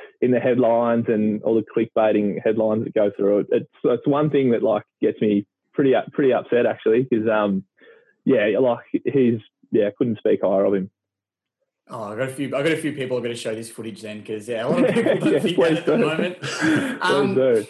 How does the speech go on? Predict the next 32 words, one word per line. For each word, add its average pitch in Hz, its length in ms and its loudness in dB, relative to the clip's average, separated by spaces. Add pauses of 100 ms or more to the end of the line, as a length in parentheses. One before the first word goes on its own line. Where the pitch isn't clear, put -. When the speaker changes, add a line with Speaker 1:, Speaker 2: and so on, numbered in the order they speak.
(380)
Speaker 1:
And 143 100 0
that's 170 120 0
Speaker 2:
now, 196 80 -2
Speaker 1:
like, 190 80 2
that's 160 120 2
Speaker 2:
obviously 113 140 0
Speaker 1:
the 139 140 -2
classic 131 400 -2 (160)
thing 135 180 2
with, 98 320 2
with, 104 240 0
like, 95 180 -2
footballers 120 460 0
too, 123 80 0
right? 110 220 2
Like, 104 120 2
you 107 60 2
get 117 120 0
white 110 200 2
line 101 180 0
fever. 101 400 0 (840)
He'd 135 120 0
be 143 100 2
an 143 60 2
absolute 131 540 0 (380)
C 117 160 2
word 104 220 2
to 98 60 -4
play 107 220 2
against, 101 320 -2
but, 104 280 0 (260)
yeah, 101 240 0